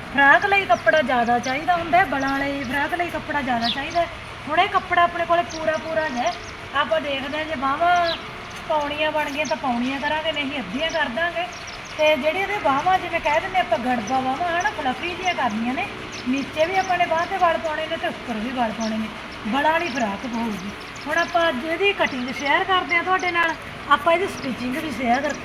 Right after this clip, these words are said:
ਸ਼ੇਅਰ ਕਰਾਂਗੇ, ਕਿਉਂਕਿ ਪਹਿਲਾਂ ਆਪਾਂ ਨੇ ਕਲੀਆਂ ਵਾਲੀ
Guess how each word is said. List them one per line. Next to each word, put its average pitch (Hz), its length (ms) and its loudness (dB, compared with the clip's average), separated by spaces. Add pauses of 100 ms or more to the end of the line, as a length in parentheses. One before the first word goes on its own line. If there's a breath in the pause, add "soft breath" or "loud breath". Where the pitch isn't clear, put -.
(220)
ਸ਼ੇਅਰ 269 260 4
ਕਰਾਂਗੇ, 277 400 0 (480)
ਕਿਉਂਕਿ 359 240 4
ਪਹਿਲਾਂ 359 360 8
ਆਪਾਂ 370 240 6
ਨੇ 359 80 6
ਕਲੀਆਂ 320 400 6
ਵਾਲੀ 339 380 6